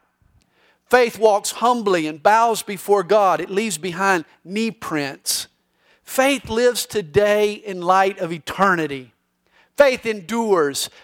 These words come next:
Faith connects with other Christians. Faith prays. Faith confesses. Faith cares.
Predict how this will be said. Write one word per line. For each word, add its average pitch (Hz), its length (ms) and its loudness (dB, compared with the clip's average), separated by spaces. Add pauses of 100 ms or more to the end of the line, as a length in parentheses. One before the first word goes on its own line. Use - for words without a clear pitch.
(140)
Faith 294 320 2
connects 254 480 0
with 226 140 -2
other 220 200 4
Christians. 180 800 -4 (300)
Faith 285 380 2
prays. 196 760 -2 (320)
Faith 294 300 2
confesses. 226 920 -2 (300)
Faith 294 420 2
cares. 202 720 2